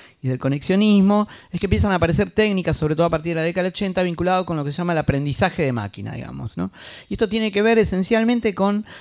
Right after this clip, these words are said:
ar-, eh, desarrollar algoritmos que permitan no solo derivar teoremas, como sucedía en la, eh, inteligen-, inteligencia artificial dura, ¿no? Con los sistemas expertos,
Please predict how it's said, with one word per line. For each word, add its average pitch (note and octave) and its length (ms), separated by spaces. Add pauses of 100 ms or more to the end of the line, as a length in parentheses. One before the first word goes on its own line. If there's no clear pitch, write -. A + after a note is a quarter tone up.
(120)
ar-, D3+ 260
eh, C#3+ 400
desarrollar D3+ 640
algoritmos F#3+ 760 (260)
que D#3+ 120
permitan D3+ 560
no F#3+ 140
solo F3+ 540 (200)
derivar D3 520
teoremas, F3+ 500
como B2+ 300
sucedía B2+ 760
en A2+ 140
la, A#2 340 (360)
eh, G#2+ 100
inteligen-, B2 640 (120)
inteligencia B2+ 520
artificial C3 480
dura, D3+ 420
¿no? D3+ 240
Con C3+ 80
los B2 120
sistemas B2 420
expertos, D#3 580